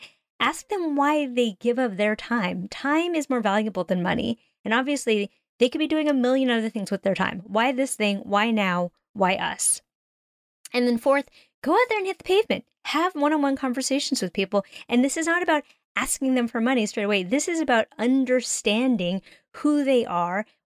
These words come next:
why they give, and what is it that they want to achieve. And once you can get into the,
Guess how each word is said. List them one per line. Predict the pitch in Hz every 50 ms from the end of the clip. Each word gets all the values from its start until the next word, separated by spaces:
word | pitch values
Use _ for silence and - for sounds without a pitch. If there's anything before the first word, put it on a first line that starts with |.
| _ 175
why | 165 208 220 247 277 294
they | 294 277 262 220
give, | - 185 135 - - 214 269 262 - _ - - - _ _
and | - 226 226 226 220 220 - - _ _ _ _ _ _ _ _
what | 208 190 175 233 262 262
is | 330 330 330
it | 311 277
that | - 254 233 -
they | 226 214 214
want | 190 190 196 202 196
to | - - 208
achieve. | 185 165 - - 254 226 208 -
And | 196 190 196 202
once | 233 285 330 320 -
you | - 254 233 233 254 277 277
can | - - - 269 254 208 160 -
get | - 220 233 233 -
into | - 233 220 - 220
the, | 180 170 190 190 170